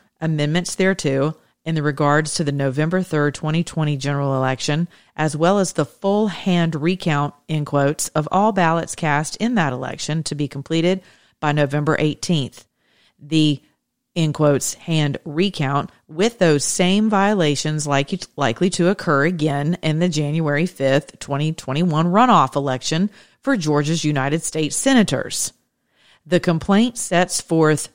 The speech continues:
the following. All right, here we go. So basically, he's saying right here, this is a sham. There's no full hand recount. It's in quotes.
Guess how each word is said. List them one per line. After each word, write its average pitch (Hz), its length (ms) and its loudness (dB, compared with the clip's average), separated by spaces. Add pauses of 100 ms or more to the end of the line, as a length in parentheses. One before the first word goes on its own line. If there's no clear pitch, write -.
the 147 220 0
following. 139 680 -2 (200)
All 139 80 -4
right, 139 80 -2
here 143 180 2
we 139 100 2
go. - 220 -4 (480)
So 123 200 -4
basically, 139 600 -2
he's 135 180 -6
saying 131 420 -4 (140)
right 165 160 0
here, 143 240 0
this 131 220 -6
is 131 120 -6
a 127 60 -4
sham. 160 500 0 (460)
There's 170 220 -4
no 175 100 4
full 165 280 2
hand 156 480 0
recount. 139 540 -2 (320)
It's - 160 -10
in 143 80 -4
quotes. - 400 -6